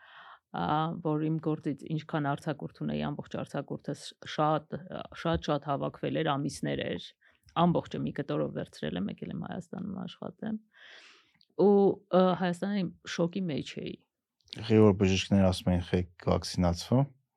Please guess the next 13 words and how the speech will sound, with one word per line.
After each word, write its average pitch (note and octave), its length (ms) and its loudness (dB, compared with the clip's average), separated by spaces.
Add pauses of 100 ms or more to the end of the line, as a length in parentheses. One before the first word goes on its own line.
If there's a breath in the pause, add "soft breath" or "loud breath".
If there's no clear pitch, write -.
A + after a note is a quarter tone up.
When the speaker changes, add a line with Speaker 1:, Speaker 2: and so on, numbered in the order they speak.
(240)
Speaker 1:
Ը, - 120 -4 (140)
չէ, F3 340 -4 (1040)
էդ, G3 220 0
էդ F3+ 200 -2
sense G#3 320 0
թե F3+ 120 0
նենց, - 360 -8 (200)
բայց, - 500 -6 (960 soft breath)
ամ, E3 400 -2 (1600)
կապ F3 220 -10
չունի D3+ 380 -6
ում։ - 280 -10 (840)
Սկսած - 600 -4